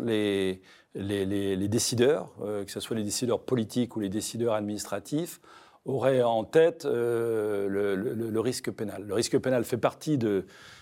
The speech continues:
en quelque sorte, de l'action de, de, de l'administration, mais il ne faut pas que ça devienne une obsession et surtout qu'elle paralyse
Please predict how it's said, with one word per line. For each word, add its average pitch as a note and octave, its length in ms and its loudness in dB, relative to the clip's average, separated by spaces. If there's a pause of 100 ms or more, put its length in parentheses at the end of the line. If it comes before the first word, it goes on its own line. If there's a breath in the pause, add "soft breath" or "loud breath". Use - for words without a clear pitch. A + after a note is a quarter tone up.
(120 loud breath)
en - 40 -20
quelque A2+ 180 -2
sorte, A2+ 200 2
de A#2+ 80 4
l'action A#2+ 560 2
de, G2 200 0
de, G2 180 0
de G2+ 120 0
l'administration, G2+ 680 0
mais C3+ 100 2
il - 20 -4
ne - 40 -6
faut C3 80 -8
pas B2 160 2
que - 60 -12
ça A#2+ 120 -6
devienne B2 420 2
une A2+ 220 0
obsession C3+ 580 0
et B2+ 60 0
surtout - 340 -4
qu'elle A#2+ 360 2
paralyse D3+ 640 2